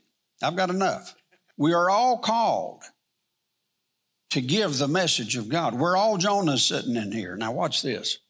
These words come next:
Blasphemy is the act of insulting or showing contempt. Apostasy, a revolt or renunciation, implies or abandoning of a prescribed religious duty,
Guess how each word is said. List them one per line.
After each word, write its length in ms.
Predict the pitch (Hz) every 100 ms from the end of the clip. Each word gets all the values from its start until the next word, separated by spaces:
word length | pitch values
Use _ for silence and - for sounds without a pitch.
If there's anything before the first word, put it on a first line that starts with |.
| _ _ _ _ _ _ _ -
Blasphemy 800 | 127 156 254 247 - 240 233 240
is 180 | 185 143
the 160 | 160
act 320 | 175 208 196 156
of 100 | 160
insulting 800 | 233 208 - 156 170 165 175 170
or 160 | 147
showing 460 | 131 175 175 185 165
contempt. 800 | 156 135 135 160 98 95 - - _ _ _ _ - - _ -
Apostasy, 1080 | 120 240 294 - 147 110 - 104 - 240
a 140 | 95 113
revolt 640 | 120 110 113 120 196 190
or 340 | 143 117 117 _ _ -
renunciation, 720 | 123 123 117 127 120 139 196
implies 640 | 165 113 127 143 214 208 156
or 220 | 139 131
abandoning 720 | 104 175 196 151 135 196 185
of 200 | 143 139
a 180 | 139 131
prescribed 720 | - 127 - - 156 214 220
religious 520 | 160 143 143 160 -
duty, 640 | 175 226 233 165 147 175